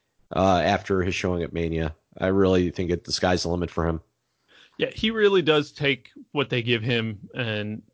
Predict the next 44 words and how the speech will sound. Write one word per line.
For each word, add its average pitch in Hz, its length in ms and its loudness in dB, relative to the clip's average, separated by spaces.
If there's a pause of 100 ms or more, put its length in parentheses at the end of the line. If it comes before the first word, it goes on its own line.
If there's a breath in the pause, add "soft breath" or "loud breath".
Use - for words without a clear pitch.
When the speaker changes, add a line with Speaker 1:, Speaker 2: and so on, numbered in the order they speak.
(340)
Speaker 2:
he 143 160 -4
makes 175 220 0
it 170 80 2
work. 147 340 4
And 107 320 -2
like 120 140 0
I 120 40 -14
said, 123 240 2
he's 127 200 -2
one 143 120 0
of 135 80 -2
the 127 100 -2
t-, - 160 -18 (100)
only 156 260 2
true 147 280 0
heels 135 580 -2
that's 117 260 2
working, 117 480 2 (420 loud breath)
where 120 220 6
you 123 160 2
really 120 300 0
just 110 200 -8
wanna 113 160 -2
see 113 160 -4
him 110 140 -4
get 107 200 -4
beat 107 180 -2
up, 107 300 0
and 98 340 -6 (840)
you 113 140 -10
really 120 280 2
just 113 200 -6
wanna 117 200 2
see 117 280 0
him, 113 420 0 (1400)
yeah, 101 260 -10 (100)
take 123 200 -2
a 107 60 -6
punch 117 300 -2
to 123 60 -8
the 113 60 -6
face. 107 440 -2 (340 loud breath)
Speaker 1:
Yeah. 110 340 0
Speaker 2:
Um, 110 220 -8